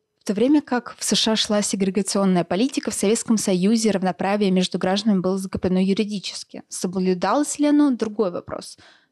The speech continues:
Тут важно уточнить, что я не отрицаю существование расизма в современной России, но исторический контекст кардинально отличается. Собственно, по перечисленным мною причинам, абсолютное непонимание российскими гражданами недовольства граждан американских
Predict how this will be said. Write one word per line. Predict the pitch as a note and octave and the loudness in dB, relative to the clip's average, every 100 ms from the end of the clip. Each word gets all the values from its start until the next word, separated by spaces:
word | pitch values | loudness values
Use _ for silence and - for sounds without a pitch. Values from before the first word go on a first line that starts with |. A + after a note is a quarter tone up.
| - | -8
Тут | C#4 - | -8 -2
важно | C#4+ C4 A#3+ | 0 2 2
уточнить, | A#3 - B3 B3 | 2 -2 -2 -2
что | - - G#3 G#3+ | -4 -4 -2 -2
я | G3+ G3 G#3+ | -2 -2 0
не | A3+ G#3 G#3 | 0 0 -2
отрицаю | G#3 G3 F#3+ - A3 G#3 | -4 -4 -6 -2 -2 -2
существование | - - - F#3 G3 F#3 | -6 -10 -4 0 0 0
расизма | F3 - G3+ G3 | -2 -2 -2 -2
в | F3+ | -4
современной | - F3 G3 F#3+ F3 | -4 0 2 2 2
России, | D#3 E3 - - F3 F3+ _ _ _ _ | -2 -8 -12 -14 -16 -20 _ _ _ _
но | G#3 G#3+ A#3 G#3+ | 0 2 2 0
исторический | G#3 - G3 B3 B3 - A#3 | -4 -2 0 0 -2 -2 0
контекст | A3 G#3 A#3 A3+ - | 0 0 -2 -4 -6
кардинально | G#3+ G#3+ G3 G3+ G3 G3 F3+ E3 | -4 -2 2 4 4 4 0 -4
отличается. | D#3 F3+ - E3+ - - - - G3+ _ _ _ _ | -10 -14 -12 -12 -14 -16 -18 -18 -20 _ _ _ _
Собственно, | - D4+ - C4+ B3+ | -2 -2 0 0 0
по | - A#3 A#3 A3+ | 0 2 2 0
перечисленным | G#3+ G3+ - - G3 F#3 | -2 -4 -4 -2 0 2
мною | F#3 F#3 F#3 F3 - | 2 2 0 -4 -12
причинам, | - F#3 - - G3+ C4+ D#4+ E4+ | -10 -8 -6 -2 0 2 0 -4
абсолютное | G3+ - G3+ A#3+ A#3+ A3 | -6 -2 0 2 2 2
непонимание | G#3+ G#3 F#3+ G3 G#3 G#3 G3 F#3 | 0 0 2 2 0 0 0 0
российскими | F#3 - G#3 - G3 | -2 -6 -10 -4 -2
гражданами | F#3 F#3 F#3+ G3 F#3 F3 | 0 0 -2 -2 -4 -2
недовольства | F3 F3 F#3 F#3+ - G3 F3+ | -2 0 0 -2 -6 -4 -2
граждан | F#3 F#3 F3+ F3+ | 0 -2 -2 -2
американских | F3 F3 F3 A#3 C#4+ - - - | -2 -2 -2 -4 -4 -12 -20 -20